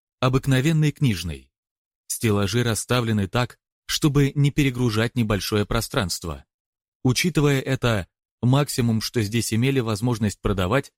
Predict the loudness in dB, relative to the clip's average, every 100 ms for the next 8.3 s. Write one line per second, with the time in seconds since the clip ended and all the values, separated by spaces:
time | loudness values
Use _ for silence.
0 | _ _ _ -2 0 -2 0 0 2 0
1 | 2 0 2 -2 0 -4 -4 -8 -10 _
2 | _ _ _ _ -4 0 -2 0 -4 -2
3 | -2 2 0 0 -2 0 0 0 -2 -2
4 | _ _ -2 2 2 2 2 2 2 2
5 | 0 -2 0 2 2 0 _ _ -2 0
6 | 2 2 2 0 2 2 0 0 0 2
7 | 4 2 2 2 0 0 0 0 0 -2
8 | -2 -8 -16